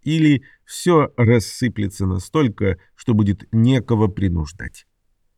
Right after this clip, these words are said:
Если бы люди могли управиться с собой сами, они почти не нуждались бы во власти. И постепенно мир движется в этом направлении. Пока популярные авторы пишут книжки типа «Законы власти»,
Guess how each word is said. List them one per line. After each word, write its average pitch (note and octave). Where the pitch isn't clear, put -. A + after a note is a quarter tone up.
Если F#2
бы G#2+
люди A2
могли G2
управиться G#2+
с -
собой G2
сами, C#3
они F#2+
почти D#3
не D3+
нуждались B2+
бы A2
во G2+
власти. -
И A2
постепенно F2
мир F2
движется D#2
в C#2
этом F#2+
направлении. D#2
Пока C3+
популярные C#3+
авторы B2+
пишут -
книжки C#3+
типа A2+
«Законы F#2+
власти», D#2+